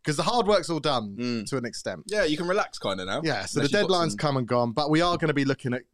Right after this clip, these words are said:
Speaker 1: plans. Well, we're gonna have a little look at what we're doing for this week, but then we've got one eye on game week thirteen, of
Speaker 2: That's
Speaker 1: course,
Speaker 2: right,
Speaker 1: which
Speaker 2: yeah.
Speaker 1: is right around the corner this weekend. So we're gonna be chatting about all things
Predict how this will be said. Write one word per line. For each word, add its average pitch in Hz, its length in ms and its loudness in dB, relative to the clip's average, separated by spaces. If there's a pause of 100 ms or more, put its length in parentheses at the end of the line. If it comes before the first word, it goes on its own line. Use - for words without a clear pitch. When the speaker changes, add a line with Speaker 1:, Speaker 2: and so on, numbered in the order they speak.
Speaker 1:
plans. 131 580 -2
Well, 135 180 2
we're 120 80 -2
gonna 196 120 4
have 196 60 2
a 220 40 4
little 240 160 2
look 220 140 0
at 185 60 0
what 170 100 0
we're 170 60 0
doing 143 140 0
for 120 80 -6
this 135 180 -2
week, 139 200 0
but 139 80 -4
then 135 120 -2
we've 143 100 -2
got 135 140 0
one 151 200 2
eye 135 140 0
on 123 120 -4
game 123 200 -2
week 117 140 -8
thirteen, 117 400 -2
of 107 80 -6
Speaker 2:
That's - 80 -16
Speaker 1:
course, 110 140 -4
Speaker 2:
right, 95 60 -8
Speaker 1:
which - 120 -12
Speaker 2:
yeah. 104 60 -10
Speaker 1:
is 113 60 -14
right 131 180 0
around 113 200 -6
the 107 60 -20
corner 107 280 -16
this - 200 -16
weekend. 95 340 -16
So - 100 -12
we're 113 60 -8
gonna 147 140 0
be 139 80 0
chatting 123 240 -4
about 117 200 -2
all 160 140 0
things 123 460 -2